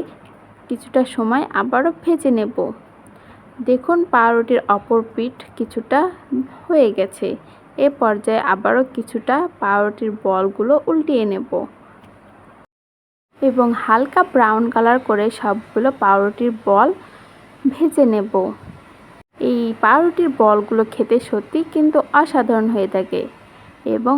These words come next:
অনেকটাই মজার। ছোট বড় সবাই খেয়ে আপনার অনেক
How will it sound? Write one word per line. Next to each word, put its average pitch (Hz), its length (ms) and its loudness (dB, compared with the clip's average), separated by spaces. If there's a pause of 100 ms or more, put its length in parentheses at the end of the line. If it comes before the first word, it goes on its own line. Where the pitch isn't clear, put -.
(180)
অনেকটাই 220 440 0 (120)
মজার। 202 360 2 (500)
ছোট - 220 -6 (200)
বড় 214 260 2
সবাই 208 380 -2 (100)
খেয়ে 247 320 -2
আপনার 220 380 0 (120)
অনেক 320 240 0